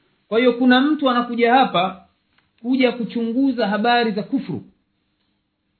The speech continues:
jinsi udhaifu wa ukafiri ulivyo, ili apate kuudhihirisha Uislamu uonekane kuwa ni bora. Kama leo tulikuwa tunazungumzia tabia ya makafiri kuhusu tahara,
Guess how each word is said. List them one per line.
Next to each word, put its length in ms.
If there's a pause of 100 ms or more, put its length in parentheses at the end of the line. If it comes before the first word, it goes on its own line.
(1400)
jinsi 420
udhaifu 520
wa 80
ukafiri 500
ulivyo, 680 (140)
ili 340
apate 400
kuudhihirisha 760
Uislamu 640
uonekane 460
kuwa 200
ni 80
bora. 260 (460)
Kama 260
leo 200
tulikuwa 340
tunazungumzia 720
tabia 340
ya 60
makafiri 640 (420)
kuhusu 300
tahara, 600